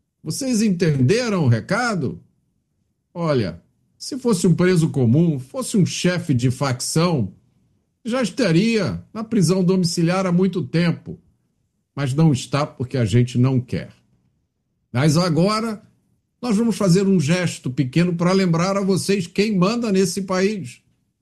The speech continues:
A revelia de lei, a revelia de precedentes, a revelia de tudo. Mas olha, <clears throat> não esqueçam de quem manda nesse país, porque se vocês esquecerem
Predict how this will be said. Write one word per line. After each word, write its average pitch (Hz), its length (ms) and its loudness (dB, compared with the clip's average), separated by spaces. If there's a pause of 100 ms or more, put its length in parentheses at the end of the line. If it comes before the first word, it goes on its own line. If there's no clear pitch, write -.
(160)
A 127 100 -6
revelia 113 540 2
de 95 140 -2
lei, 143 640 0 (400)
a 127 80 -6
revelia 110 560 2
de 90 100 -4
precedentes, 113 1300 -2 (380)
a 202 80 -2
revelia 190 440 2
de 175 120 2
tudo. 160 480 0
Mas 104 280 -4
olha, 156 380 -2 (160)
<clears throat> 147 360 0 (380)
não 87 180 -4
esqueçam 160 720 -2 (420)
de 98 80 -8
quem 160 220 0
manda 165 440 2
nesse 190 340 -2
país, 190 400 -2
porque - 260 -10
se - 140 -8
vocês 165 460 2
esquecerem 180 840 0